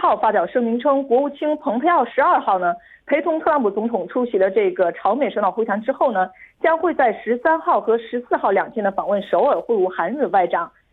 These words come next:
就韩美和美日同盟关系以及共同关系的事宜，还有共同处理北韩问题的方式呢，来进行讨论。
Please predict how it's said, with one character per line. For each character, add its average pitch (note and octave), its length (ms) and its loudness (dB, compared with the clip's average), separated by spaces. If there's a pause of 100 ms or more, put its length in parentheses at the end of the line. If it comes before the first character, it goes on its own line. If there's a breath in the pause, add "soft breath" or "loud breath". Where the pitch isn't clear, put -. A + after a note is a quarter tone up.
(140)
就 D#4+ 200 4
韩 B3+ 160 0
美 A3+ 240 2
和 G#3+ 180 0
美 A#3 180 2
日 A3+ 140 -4
同 A#3 180 -2
盟 C#4+ 160 0
关 E4 280 2
系 - 100 -12
以 F3+ 100 -6
及 G3 140 -6
共 A#3+ 160 0
同 A3+ 180 -2
关 D4 200 0
系 D4+ 100 -6
的 G3+ 100 0
事 B3 300 -4
宜， F3 180 -2 (240 loud breath)
还 - 140 2
有 D4+ 140 4
共 C4 160 -2
同 A#3 180 0
处 B3 100 -6
理 A#3 120 0
北 A3+ 160 0
韩 G3+ 240 -4
问 D4+ 120 0
题 A3+ 80 -4
的 G#3+ 120 0
方 E4+ 260 -2
式 E4 100 -6
呢， F#3+ 100 0
来 E3 120 2
进 F3+ 180 -10
行 F3+ 220 -8
讨 - 220 -4
论。 F#3+ 220 0